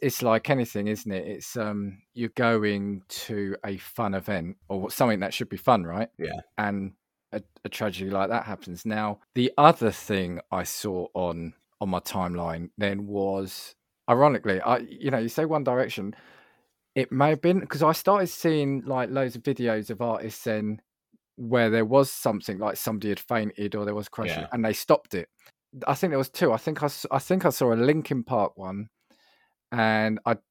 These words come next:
Speaker 1: definitely saw a Foo Fighters one.
Speaker 2: Yeah.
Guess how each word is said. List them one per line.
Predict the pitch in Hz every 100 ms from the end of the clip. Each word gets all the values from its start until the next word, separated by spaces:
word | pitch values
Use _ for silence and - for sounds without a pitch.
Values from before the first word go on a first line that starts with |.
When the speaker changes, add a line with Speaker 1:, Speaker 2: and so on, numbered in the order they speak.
| -
Speaker 1:
definitely | 151 151 131 120
saw | 113 - 117 107 107 - _ -
a |
Foo | 107 - 127
Fighters | 120 - 95 - 95
one. | 87 85 87 _ _ _ _ -
Speaker 2:
Yeah. | 92 82